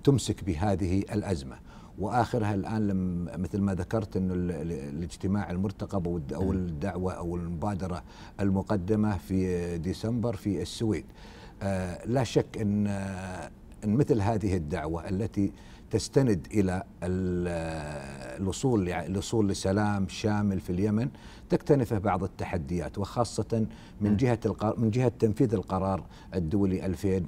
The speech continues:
Speaker 1: وستة عشر، من جهة التنفيذ القرار المبادرة ال-، الخ-، الخليجية، من جهة،
Speaker 2: مم.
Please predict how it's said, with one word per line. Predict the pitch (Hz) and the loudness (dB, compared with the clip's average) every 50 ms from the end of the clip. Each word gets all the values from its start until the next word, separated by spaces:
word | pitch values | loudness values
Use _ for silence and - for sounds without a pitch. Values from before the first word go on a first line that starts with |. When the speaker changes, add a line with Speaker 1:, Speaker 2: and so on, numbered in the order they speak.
| - - | -4 -4
Speaker 1:
وستة | 87 87 - - 95 - - - 90 | -4 -4 -4 -4 -6 -6 -4 -4 -4
عشر، | 78 78 - - | -4 -4 -4 -4
من | 98 98 | -2 0
جهة | 92 117 117 110 - | 2 2 2 0 0
التنفيذ | 104 - - 120 110 - 135 123 104 | -2 -2 2 2 2 2 2 2 2
القرار | 113 - - - 104 101 104 | 0 0 -2 -2 -2 0 0
المبادرة | 104 101 92 80 101 101 87 98 95 95 90 - | 0 0 0 0 0 0 0 -2 -2 -2 -4 -4
ال-، | 95 95 92 85 82 | -4 -6 -4 -6 -6
الخ-، | 85 78 76 80 87 - - 87 82 | -8 -8 -8 -8 -8 -8 -8 -6 -6
الخليجية، | 92 90 - 98 101 95 92 73 87 92 87 | -6 -6 -4 -2 0 0 0 0 -2 -2 -2
من | 87 95 101 | -2 -2 -2
جهة، | 101 110 | -2 -2
Speaker 2:
مم. | 123 | -2